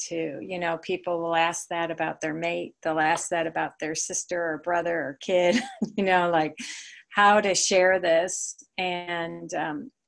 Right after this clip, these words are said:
are there any situations where people resist hearing things? And, and I think the one thing I wanna say is when I began to see for myself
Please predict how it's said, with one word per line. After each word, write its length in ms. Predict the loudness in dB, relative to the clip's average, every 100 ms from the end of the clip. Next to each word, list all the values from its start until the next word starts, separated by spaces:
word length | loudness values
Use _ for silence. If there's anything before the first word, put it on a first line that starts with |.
| _ _ _ _ _
are 200 | -2 0
there 200 | 2 0
any 240 | 0 -2 -2
situations 1120 | -4 -6 -4 -2 0 0 0 -4 -4 -6 -6
where 680 | -4 -2 2 2 2 0 -4 -6
people 340 | -6 -4 -4
resist 760 | -2 -4 -2 -4 -4 -8 -10 -14 _
hearing 440 | -10 -6 -6 -6 -10
things? 580 | -8 -6 -8 -10 -14 -18 _ -20 -20 -20 -4
And, 200 | -2 -2 0
and 140 | 2
I 100 | 2
think 260 | 0 -4 -4
the 140 | -2
one 220 | 0 0
thing 200 | -2 -4
I 100 | -4
wanna 260 | -4 -4 -8
say 640 | -6 -2 -2 -2 -6 -8
is 580 | -6 -4 -4 -6 -10 -16 _ _ _ _ _ _ _ _ _ -12 -6
when 240 | -2 0
I 240 | 2 2 2
began 440 | 0 -2 -4 -4
to 100 | -6
see 540 | -8 -8 -8 -10 -14 -20 _ -4
for 220 | 0 0
myself 720 | -2 -6 -6 -6 -8 -10 -18